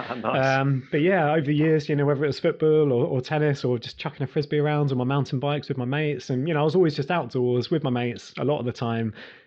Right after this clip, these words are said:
Speaker 2: growing up, and, you know, lucky enough to go on the odd, uh, holiday and, uh, a ski trip at school, which, um, you know, cemented my passion for the mountains,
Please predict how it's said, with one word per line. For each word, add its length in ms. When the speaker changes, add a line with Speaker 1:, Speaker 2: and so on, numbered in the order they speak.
Speaker 2:
growing 300
up, 240
and, 240
you 80
know, 140
lucky 300
enough 160
to 100
go 100
on 120
the 80
odd, 200
uh, 420
holiday 600
and, 420
uh, 320
a 80
ski 200
trip 400
at 200
school, 440
which, 300
um, 460
you 80
know, 100
cemented 380
my 100
passion 320
for 80
the 60
mountains, 600